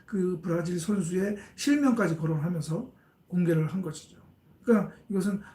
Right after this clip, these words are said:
처벌을 할 수는 없지만 명백히 그 브라질 외국인 선수의 인권을 침해한 것이다라고 볼 수가 있는 거죠. 그러니까 여기서 저는,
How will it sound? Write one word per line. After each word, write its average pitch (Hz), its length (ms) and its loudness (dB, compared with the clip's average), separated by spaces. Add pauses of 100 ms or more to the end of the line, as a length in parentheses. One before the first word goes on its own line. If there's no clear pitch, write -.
(140)
처벌을 240 460 4
할 226 80 2
수는 220 200 2
없지만 165 420 -2
명백히 202 920 2 (600)
그 190 240 -2
브라질 180 360 2
외국인 160 400 2
선수의 180 500 -2
인권을 208 680 2
침해한 240 440 4
것이다라고 160 880 -8 (320)
볼 185 120 -6
수가 165 220 -6
있는 143 160 -10
거죠. - 220 -20 (680)
그러니까 196 200 4
여기서 190 220 4
저는, 202 320 2